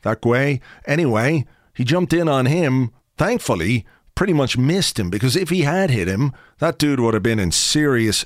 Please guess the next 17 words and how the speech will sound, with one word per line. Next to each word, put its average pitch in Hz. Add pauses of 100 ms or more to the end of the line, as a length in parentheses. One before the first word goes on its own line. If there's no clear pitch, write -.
serious 107
trouble. 135 (560)
Uh, 131
but 160
Rojo 165
got 165
away 170
without 170 (340)
being 160
sent 185
off. 196
And 170
when 208
you 208
think 277
about 196
what 147